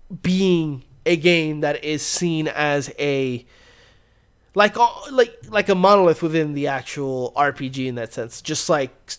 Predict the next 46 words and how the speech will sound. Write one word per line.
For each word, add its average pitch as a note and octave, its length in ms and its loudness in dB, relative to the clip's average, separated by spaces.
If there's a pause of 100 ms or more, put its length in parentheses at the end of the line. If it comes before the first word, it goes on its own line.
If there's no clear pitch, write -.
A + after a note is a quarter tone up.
um, A#2+ 400 -2
Skyrim C3+ 500 0
is, G#2+ 220 -10
right? B2 240 -4
Skyrim E3+ 360 2
is D3 120 -6
ten D#3 240 -6
years C#3+ 240 -4
in, C#3+ 240 -2
eleven C#3 240 -2
years C#3 200 -6
in, C#3 140 -2
and B2+ 160 -4
it C#3 60 -4
is D3+ 400 -2 (100)
still D#3 640 2 (120)
the D3 100 -6
premier C#3+ 400 -6
R C3+ 160 -2
P C3 160 -8
G B2+ 300 -10
for B2+ 240 -8
many, A#2+ 340 -8 (140)
you C3 120 -8
know, C3+ 220 -4 (340)
and, D3 320 -4
and, C3 380 -6
and B2+ 180 -8
so D3 280 2
is, C3+ 280 -2 (420)
um, B2 460 -2 (200)
and D3+ 120 -4
so D3+ 140 0
is C3+ 80 -2
Fallout B2+ 380 0
three D#3+ 340 2
in A#2+ 100 -8
many A#2 160 -8
ways. G#2+ 260 -10
So E3 260 4
I, D3 260 -4
I, E3+ 220 -2
I, D#3+ 120 -4 (220)
my G3 380 0
thing G3 240 -4
is, D#3 200 -4